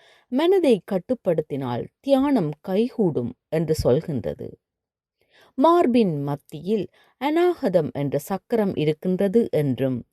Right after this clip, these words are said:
அது அன்பு, உணர்ச்சி மற்றும் கருணை உணர்வுகளை ஆள்கின்றது என்றும் கூறப்படுகின்றது. அதனால் அன்பென்ற உணர்வால் வலி ஏற்படும் போது அந்த பகுதியும் வலி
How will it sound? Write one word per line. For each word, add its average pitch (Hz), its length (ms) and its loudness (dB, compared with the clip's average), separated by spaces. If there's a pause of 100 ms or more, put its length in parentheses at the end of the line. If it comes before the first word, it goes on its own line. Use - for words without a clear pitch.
(300)
அது 220 540 4
அன்பு, 190 640 2 (180)
உணர்ச்சி 220 760 0
மற்றும் 202 540 -2
கருணை 320 640 0
உணர்வுகளை 180 760 0 (140)
ஆள்கின்றது 269 760 0
என்றும் 147 520 2 (100)
கூறப்படுகின்றது. 131 1000 0 (1900)
அதனால் 202 560 6 (480)
அன்பென்ற 359 480 2 (140)
உணர்வால் 151 640 2
வலி 156 380 0
ஏற்படும் 151 540 -2
போது 127 480 0 (280)
அந்த 302 420 2
பகுதியும் 143 760 -4
வலி 175 340 2